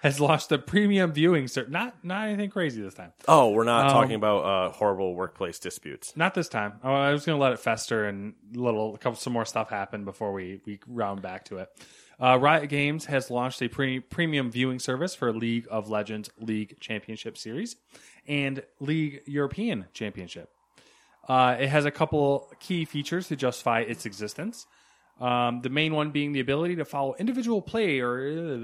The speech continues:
Speaker 1: individual players during competition. Uh, customers can watch up to four synchronized streams and let friends synchronize their streams for a better viewing experience.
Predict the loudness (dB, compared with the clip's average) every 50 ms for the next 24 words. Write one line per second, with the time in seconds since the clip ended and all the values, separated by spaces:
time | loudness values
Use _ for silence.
0 | -6 -6 -6 -8 -4 0 0 2 2 4 4 2 2 2 0 0 0 0 -2 -4
1 | -6 -4 -2 -2 -2 -2 -6 -8 -8 -10 -10 -10 -14 -12 -12 -14 -18 -20 _ _
2 | _ _ _ _ _ _ _ _ _ _ _ _ _ _ _ _ _ -14 -14 -14
3 | -14 -20 _ _ _ _ -2 -2 -2 -2 0 -2 -2 -2 0 -4 -4 -4 -4 -4
4 | -6 -4 -4 -4 -6 -6 -6 -8 -8 -12 -10 -10 -12 -10 -2 0 0 2 2 0
5 | -2 -4 -6 -8 -8 -6 -6 -6 -4 -4 -6 -6 -8 -10 -10 -8 -6 -6 -6 -4
6 | -6 -6 -8 -10 -12 _ _ _ _ _ _ _ -4 -2 -2 0 -2 -2 -2 -2
7 | -4 -4 -6 -10 -6 -4 -2 0 0 -2 -4 -6 -6 -6 -6 -4 -4 -4 -4 -4
8 | -6 -6 -6 -8 -8 -8 -8 -8 -6 -6 -4 -4 -6 -8 -6 -6 -6 -6 -6 -6
9 | -6 -6 -6 -6 -8 -10 -12 -12 -12 -10 -12 -12 -14 -14 -14 -14 -10 -8 -6 -6
10 | -6 -8 -8 -12 -16 -20